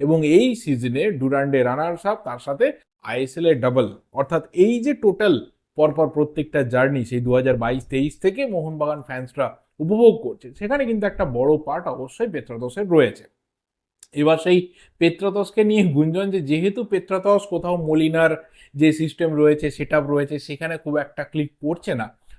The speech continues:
তাহলে তাকে হয়তো মোহনবাগান অফলোড করে দিতে পারে। এবং বেশ কিছু আইএসএল টিমের অফারও নাকি পেত্রাতসের টেবিলে গিয়ে রিচ করেছে, মোহনবাগানের কাছে রিচ করেছে যে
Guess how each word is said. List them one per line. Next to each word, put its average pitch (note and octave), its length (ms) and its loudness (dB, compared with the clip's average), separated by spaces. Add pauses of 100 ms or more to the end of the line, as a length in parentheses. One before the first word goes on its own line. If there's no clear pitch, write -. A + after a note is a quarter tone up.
(160)
তাহলে E3+ 360 0 (140)
তাকে D#3 280 -10
হয়তো F#3 200 -4 (140)
মোহনবাগান C#3+ 480 -6 (100)
অফলোড D#3 280 -6 (100)
করে A#2+ 200 -2
দিতে D#3 160 -4 (140)
পারে। F#2+ 180 -10 (380)
এবং D#3+ 140 2 (160)
বেশ G#3+ 160 6 (120)
কিছু A#3+ 220 -2 (320)
আইএসএল F3 400 -2 (100)
টিমের F#3+ 260 0 (120)
অফারও G3 300 -6 (100)
নাকি F3 220 -8 (480)
পেত্রাতসের D3+ 600 -2
টেবিলে C3 400 0
গিয়ে F#3 140 4 (100)
রিচ C#3 160 0 (100)
করেছে, C#3+ 280 -2 (120)
মোহনবাগানের C3+ 680 -4
কাছে E3+ 240 -4
রিচ G#3 220 -8
করেছে A#3+ 300 -4
যে B3+ 60 -4